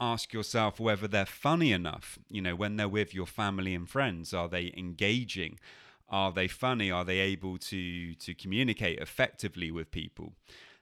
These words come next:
Um, all of these things, uh, can actually become huge issues. And when we're struggling with O C D,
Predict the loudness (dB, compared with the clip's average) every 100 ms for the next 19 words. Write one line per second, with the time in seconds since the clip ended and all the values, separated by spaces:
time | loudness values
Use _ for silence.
0 | -2 2 2 -2 0 2 2 0 -2 -4
1 | -4 2 4 4 -2 -8 -8 -8 -12 _
2 | 0 0 0 0 2 2 0 0 0 -2
3 | 0 0 0 -2 -4 -4 -2 0 2 0
4 | -2 -6 -2 0 2 0 -2 -4 -4 -2
5 | -2 -2 -2 0 0 -2 -2 -4 -2 -2
6 | 0 -2 -2 -6 -6 -8 -12